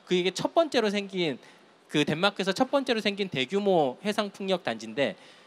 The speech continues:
거기에 가면 한 육백 메가와트, 그러니까 우리나라로 치면 그냥 화력발전소 정도 되는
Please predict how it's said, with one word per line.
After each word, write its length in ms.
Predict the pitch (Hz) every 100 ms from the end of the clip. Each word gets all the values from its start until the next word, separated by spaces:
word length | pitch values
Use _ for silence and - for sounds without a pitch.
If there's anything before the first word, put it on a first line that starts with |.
| _ _ _ _ _ _ _ _
거기에 400 | - 156 240 240
가면 600 | 226 175 185 190 196 196 -
한 240 | 202 190
육백 340 | 160 - 254 247
메가와트, 680 | 233 214 190 - - 131
그러니까 320 | 131 165 160 147
우리나라로 540 | 139 185 185 180 175
치면 720 | - - 156 151 151 151 151 - - _ _ _ _ _ _
그냥 180 | 156 156
화력발전소 760 | 339 381 339 277 240 226 208 180
정도 420 | 156 151 147 139
되는 420 | 139 135 131 107